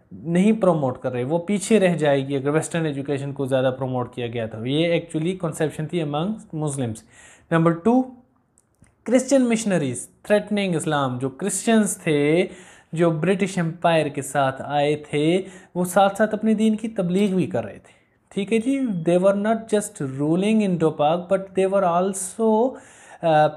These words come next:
preaching their religion। ठीक है, तो ये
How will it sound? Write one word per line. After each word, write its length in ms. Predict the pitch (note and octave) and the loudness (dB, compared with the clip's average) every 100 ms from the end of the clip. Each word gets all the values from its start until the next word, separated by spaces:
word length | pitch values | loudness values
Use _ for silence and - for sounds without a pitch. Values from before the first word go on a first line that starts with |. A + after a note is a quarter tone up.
| - | 0
preaching 420 | B3 A3+ B3 A3+ F#3 | 2 2 2 2 4
their 180 | G3 F3+ | 4 4
religion। 460 | D#3 D#3 B2 A#2+ A2 - | 2 0 -2 -6 -10 -8
ठीक 240 | G3+ G#3+ | -8 -2
है, 200 | B3+ B3+ - - _ | -2 -2 -10 -20 _
तो 140 | G#3 G3+ | 2 4
ये 600 | D#3 F3+ G#3+ B3+ C4+ | 4 4 6 6 2